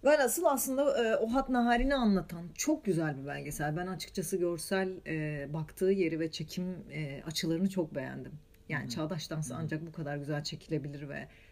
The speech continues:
Speaker 1: e, Gaga ya da Ohat Naharin bu kadar iyi anlatılabilir gibi gördüm.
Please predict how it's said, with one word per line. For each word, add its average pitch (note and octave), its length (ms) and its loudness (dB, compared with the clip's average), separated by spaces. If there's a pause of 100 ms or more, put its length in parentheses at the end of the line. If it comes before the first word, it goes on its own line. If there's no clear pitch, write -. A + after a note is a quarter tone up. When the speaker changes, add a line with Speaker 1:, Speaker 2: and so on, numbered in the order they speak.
(160)
Speaker 1:
e, D#3 260 -4
Gaga D#3 400 0
ya C#3+ 160 -4
da D3 60 -6
Ohat D3+ 280 -4
Naharin E3 320 -2
bu F#3 60 -8
kadar F3 220 -2
iyi F3 180 0
anlatılabilir D#3 640 -2
gibi C#3+ 280 -6 (300)
gördüm. D3 400 -4